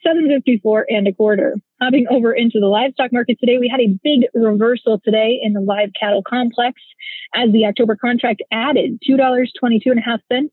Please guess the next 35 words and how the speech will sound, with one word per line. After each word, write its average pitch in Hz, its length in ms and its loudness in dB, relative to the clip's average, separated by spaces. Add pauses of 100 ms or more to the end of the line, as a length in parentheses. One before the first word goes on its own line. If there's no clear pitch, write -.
to 285 60 0
close 247 260 2
at - 80 -2
one 214 220 0
twenty-two 208 500 0
sixty-two 208 400 -6
and 240 80 0
a 226 60 -4
half. 233 220 -6 (500)
The 233 100 4
Dees 247 300 2 (160)
up 240 200 -2
two 320 140 2
dollars 269 420 2
eighty-five 240 540 0 (100)
cents 220 240 -2 (200)
to 240 80 -6
close 247 240 2
at - 100 -2
one 214 320 2
twenty-eight 226 400 2
oh 190 240 0
five. 220 400 -4 (760)
Feeder 294 220 2
cattle 285 300 2
today 277 320 2
also 311 480 0
saw 254 180 0 (100)
some 220 120 0
continued 208 560 0
strength 233 400 0
as 240 80 4
the 202 160 2
November 208 340 2
contract 226 540 -2